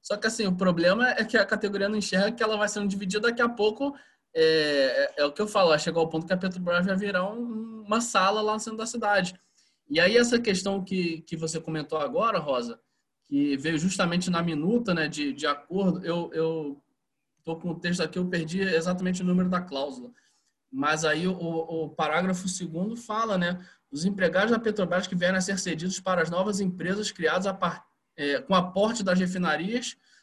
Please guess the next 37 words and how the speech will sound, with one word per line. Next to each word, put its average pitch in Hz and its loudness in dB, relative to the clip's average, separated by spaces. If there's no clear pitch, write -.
aí 139 0
põe 180 4
entre 185 0
parênteses 185 2
as 156 0
refinarias 156 -8
que - -20
você 156 -12
citou, 185 -10
e 214 4
seus 220 8
ativos 254 4
logísticos, 214 4
né? 175 0
Ou 196 2
seja, 156 0
é, 143 0
toda 247 4
a, 240 8
a, 185 4
a 180 0
cadeia 185 4
de, 202 0
de, 175 -2
de 160 -4
terminais 180 4
e, 160 0
e 156 0
todos 226 4
os 233 6
equipamentos 202 4
que - -6
eu 175 2
venho 185 0
citando 175 0
até 160 4
na, 135 0